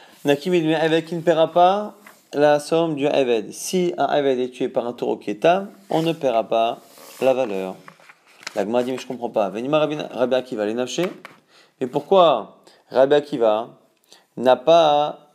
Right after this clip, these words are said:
ne s'est pas objecté à la même question qu'il a posée à Rabbi Eliezer ? Qu'est-ce qu'il a dit à Rabbi Eliezer ? Comment tu peux parler d'un éventuel kofer et dire que la Torah a besoin de me dire qu'on paye pas le kofer, alors que puisque on est dans Tam, on ne paye qu'avec la valeur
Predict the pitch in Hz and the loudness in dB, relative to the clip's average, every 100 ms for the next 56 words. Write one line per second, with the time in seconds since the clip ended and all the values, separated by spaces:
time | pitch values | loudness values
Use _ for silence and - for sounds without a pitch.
0 | _ _ - 123 - 135 180 156 131 143 | _ _ -12 -12 -8 0 2 2 0 -4
1 | - 135 131 131 131 147 135 131 131 131 | -2 -2 -2 -6 -10 2 2 2 0 2
2 | 120 135 - 123 113 107 - - 156 147 | 2 0 -2 -2 -2 -4 -6 0 2 4
3 | 147 131 127 104 104 117 _ - - - | 2 2 0 0 -4 -6 _ -20 -20 -20
4 | - 185 190 185 - 139 135 131 131 - | 0 2 2 -2 0 4 6 6 0 -10
5 | _ _ - 135 143 139 135 131 135 135 | _ _ 2 4 4 0 -2 -4 -4 -4
6 | - 147 147 131 127 - 131 143 139 143 | -4 -2 0 0 -2 -6 -4 -4 -4 0
7 | 135 135 135 139 202 175 110 - _ _ | 2 2 0 0 2 2 -2 -14 _ _
8 | _ _ _ _ _ _ _ 127 135 147 | _ _ _ _ _ _ _ -6 -4 -2
9 | 151 135 147 143 139 143 - 127 117 - | -4 -2 0 0 0 -4 -4 -4 -4 -10
10 | _ _ - 117 202 - 247 240 - - | _ _ -8 -4 -4 -4 -2 -2 -4 0
11 | 180 151 104 - _ _ _ _ _ _ | 2 2 -4 -12 _ _ _ _ _ _
12 | _ - 127 135 135 135 131 101 90 _ | _ -6 -2 0 0 4 2 2 -8 _
13 | _ _ - _ 135 139 131 147 139 147 | _ _ -20 _ -2 -2 2 0 2 0
14 | 147 147 127 127 123 107 | 0 0 2 4 2 0